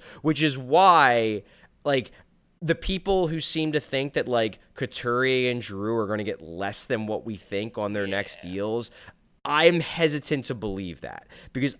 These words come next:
Speaker 1: I don't think Fletcher is going to play chicken with these guys. If he wants to bring them back, he's gonna bring them back. And it may cost more than people think or want it to cost. So just kinda,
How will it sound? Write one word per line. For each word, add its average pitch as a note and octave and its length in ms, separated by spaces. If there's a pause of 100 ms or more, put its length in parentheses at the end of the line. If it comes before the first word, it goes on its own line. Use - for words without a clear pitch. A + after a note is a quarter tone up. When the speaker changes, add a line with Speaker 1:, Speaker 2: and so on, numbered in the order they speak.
Speaker 1:
I C#3 200
don't D3+ 240
think C3+ 240
Fletcher B2+ 560
is A2 120
going A2 360
to A2 340
play A2 260
chicken G#2+ 480
with E2+ 140
these C#2+ 200
guys. - 400
If - 160
he E3 160
wants E3+ 280
to D#3 60
bring D3+ 260
them C#3+ 140
back, C#3+ 460 (460)
he's A2 120
gonna E3 140
bring E3 220
them D3 120
back. G2+ 400 (280)
And B2 120
it B2+ 60
may C3+ 220
cost C#3+ 340
more C3 240
than B2 140
people A#2 320
think A#2+ 420
or G#2 140
want G2+ 380
it F#2 180
to - 80
cost. - 580 (100)
So A2+ 200
just C#3+ 220
kinda, D#3+ 320